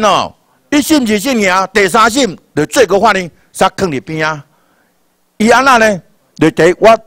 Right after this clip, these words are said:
暂时囥伫边啊。为什么？我这个判呢，美国政府需要执行哦，无执行是违法的。所以变成安尼呢，变成摕咧，一方面，甲美国政府讲哦，就爱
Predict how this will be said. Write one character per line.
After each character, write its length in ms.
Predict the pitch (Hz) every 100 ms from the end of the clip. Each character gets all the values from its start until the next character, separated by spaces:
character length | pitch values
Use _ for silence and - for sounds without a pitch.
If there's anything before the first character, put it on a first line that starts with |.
| _
暂 340 | 196 147 143
时 200 | 123 147 147
囥 200 | 196 160
伫 40 |
边 220 | 139 170
啊。 80 | 165
为 80 | 156
什 120 | 160
么？ 260 | 208 180 110 _ _ _ _ _ _ _ _ _
我 120 | 226
这 140 | 277 277
个 80 |
判 260 | - 190 190
呢， 260 | 185 120 - _ _ _ _ _ _ _
美 140 | - 180
国 100 | 170
政 140 | 170
府 60 | 156
需 140 | 131
要 120 | 151 135
执 160 | 165
行 260 | 110 87 82
哦， 140 | 69 - _ _ _ _ _ _ _ _ -
无 140 | 139
执 120 | 175 160
行 120 | 120
是 120 | 156 -
违 140 | 113
法 200 | 101 92
的。 120 | 71 - _ _ _ _ _ _ _
所 120 | -
以 40 | 233
变 160 | 233
成 140 | 170 175
安 240 | 180 185
尼 160 | 180 160
呢， 220 | 147 139 _ _ _ _
变 140 | 151
成 160 | 143 160
摕 200 | 143 117
咧， 220 | 110 92 87 _ _ _ _
一 100 | 139
方 120 | 135
面， 300 | 147 156 156 143 _ _ _ _ _ _ _ _ _
甲 60 | 139
美 100 | 156
国 100 | 165
政 160 | 156 156
府 80 |
讲 180 | 143 139
哦， 200 | 113 95 _ _ _ _ _ _ _ 120
就 80 | 135
爱 360 | 175 156 110